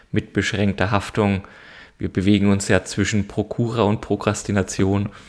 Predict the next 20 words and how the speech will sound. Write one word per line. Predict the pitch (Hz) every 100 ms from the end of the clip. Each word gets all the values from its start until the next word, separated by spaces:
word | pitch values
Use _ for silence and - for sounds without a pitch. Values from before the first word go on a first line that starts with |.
| - - - -
und, | 104 95 92 90 92 90 90 -
äh, | 90 90
möchten | 90 92 90 - - 104
uns | - 104 110 110 - - - -
in | 92
der, | 90 92 90 87 101 -
in | - 92
den | 95 92 92 - 110
Wirtschaftsthemen | 123 - 110 - - 107 98 107 107 104
tummeln. | - 113 117 113
Wir | 98
sind, | - 104 101 - - - - 76 -
ich | -
glaub, | - 147 170 143
wir |
dürfen | 135 127 120 143
uns | 131
als | - -
den | 110
einflussreichsten | - 95 131 131 127 117 92 123 - - 117